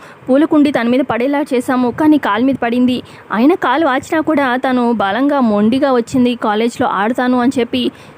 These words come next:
మేమైతే ట్రయల్ వేశాము, ఇక్కడ కూడా మీరు ఏదో రకంగా చేయండి ఆంటీ ప్లాన్" అని చెప్పి చెప్తూ ఉంటుంది అక్షత సుమలతతోని. ఇక అప్పుడు సుమలత, "నేను చూసుకుంటాను, కానీ నువ్వు మాత్రం చాలా గట్టిగా బలంగా ఆడాలి,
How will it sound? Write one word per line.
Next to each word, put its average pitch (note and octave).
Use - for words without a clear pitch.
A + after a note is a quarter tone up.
మేమైతే B3+
ట్రయల్ C4
వేశాము, C4
ఇక్కడ C#4+
కూడా D4+
మీరు C4
ఏదో A3+
రకంగా C4
చేయండి B3
ఆంటీ B3
ప్లాన్" A#3
అని B3+
చెప్పి B3
చెప్తూ A#3+
ఉంటుంది A#3
అక్షత A#3
సుమలతతోని. A#3
ఇక D4+
అప్పుడు C4+
సుమలత, A#3+
"నేను B3+
చూసుకుంటాను, B3+
కానీ C4+
నువ్వు C4
మాత్రం A#3+
చాలా C#4
గట్టిగా C#4
బలంగా B3
ఆడాలి, B3